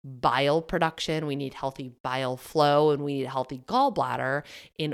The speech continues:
order to, um, absorb our fats, essentially emulsify our fats and, and access those fat soluble vitamins.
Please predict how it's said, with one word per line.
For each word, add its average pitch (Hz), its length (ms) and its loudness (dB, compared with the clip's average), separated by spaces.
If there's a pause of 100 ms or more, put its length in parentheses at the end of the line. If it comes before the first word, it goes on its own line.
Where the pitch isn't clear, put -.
(120)
order 147 340 2
to, 139 720 -2 (420)
um, 131 500 -2 (140)
absorb 139 480 0
our 127 120 -4
fats, - 500 -6
essentially - 440 -8
emulsify 139 560 -2
our 135 80 -4
fats 127 380 -4
and, 135 220 -10
and 139 160 -10
access 135 360 -8
those 135 200 -6
fat - 200 -8
soluble 127 340 -8
vitamins. 139 440 -4